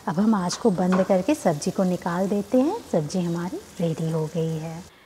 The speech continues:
ये रहा हमारे सब्जी का फाइनल लुक और ये best है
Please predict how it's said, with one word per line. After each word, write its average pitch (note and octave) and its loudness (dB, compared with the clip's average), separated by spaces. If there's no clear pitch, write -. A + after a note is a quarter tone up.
ये A#3+ 8
रहा G#3+ 6
हमारे G#3 4
सब्जी G3+ 2
का G#3+ -2
फाइनल F#3 0
लुक G#3+ -4
और G3+ 6
ये G#3+ 8
best A3+ 2
है A3 4